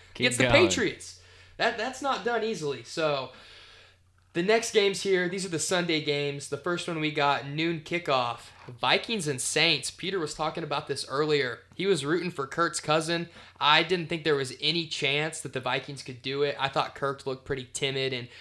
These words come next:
Speaker 2: kinda skittish in the first half, and I was just kinda licking my chops thinking once the Saints offense gets going, they're gonna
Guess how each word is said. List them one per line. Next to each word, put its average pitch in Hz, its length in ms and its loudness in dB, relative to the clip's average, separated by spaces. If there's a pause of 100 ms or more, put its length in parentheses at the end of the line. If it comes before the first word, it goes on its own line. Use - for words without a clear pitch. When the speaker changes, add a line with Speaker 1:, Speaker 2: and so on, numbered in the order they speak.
(140)
Speaker 2:
kinda 156 220 2
skittish 147 520 0
in 143 60 -4
the 120 60 -8
first - 300 -6
half, 131 380 0
and 123 120 -8
I 135 160 0
was 139 140 -2
just 127 140 -6
kinda 123 180 -6
licking 123 280 -8
my 120 100 -6
chops 120 400 -6
thinking 120 280 -8
once 123 180 -8
the 127 100 -14
Saints 127 320 -6
offense 123 420 -6
gets 113 220 -8
going, 151 420 0 (640)
they're 151 160 -2
gonna 135 340 -2